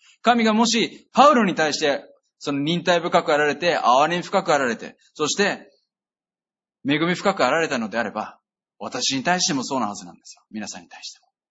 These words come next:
神のご性質は誰に対しても変わらないから。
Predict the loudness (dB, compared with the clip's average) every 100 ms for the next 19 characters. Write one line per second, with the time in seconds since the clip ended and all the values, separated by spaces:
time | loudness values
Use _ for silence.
0 | _ _ _ _ _ _ _ _ _ _
1 | _ _ _ _ 0 0 2 -4 -4 -6
2 | -4 -2 -2 -2 -2 -4 -4 -6 -6 -6
3 | -6 -8 -10 -16 -20